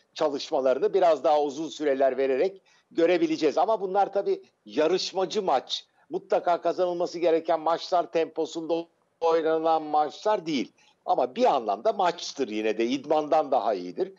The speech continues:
E, dolayısıyla, e, Beşiktaş'ın, Şenol Güneş'in Beşiktaş'ına benzer bir Beşiktaş'ı bu hafta seyredeceğiz. E, Fenerbahçe'nin de,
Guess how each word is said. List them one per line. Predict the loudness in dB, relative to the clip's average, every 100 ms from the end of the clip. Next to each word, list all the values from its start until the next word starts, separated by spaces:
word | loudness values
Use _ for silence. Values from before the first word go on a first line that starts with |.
| _ _ _ -2
E, | 2 2 2 -2 -10 0
dolayısıyla, | 2 4 4 2 -2 -6 -2 2 2 0 -10 _ _ _ _
e, | 0 0 -2 -12 -2
Beşiktaş'ın, | 0 0 -2 -2 -2 -2 -2 -6
Şenol | -8 -2 2 2 2 0
Güneş'in | -2 -2 -4 -8 -14 _ _
Beşiktaş'ına | -4 -4 -6 -4 -2 0 2 2 2
benzer | 2 2 0 0 0
bir | -4 -2
Beşiktaş'ı | -2 -4 -6 -4 -2 2
bu | 2
hafta | 2 -2 -4
seyredeceğiz. | 0 2 0 -2 -4 -4 -6 -20 _ _ _ -20 _ -2
E, | 2 4 4 4 0 -6 _ _
Fenerbahçe'nin | -4 2 4 4 2 0 -2 -4 -2 0
de, | 0 0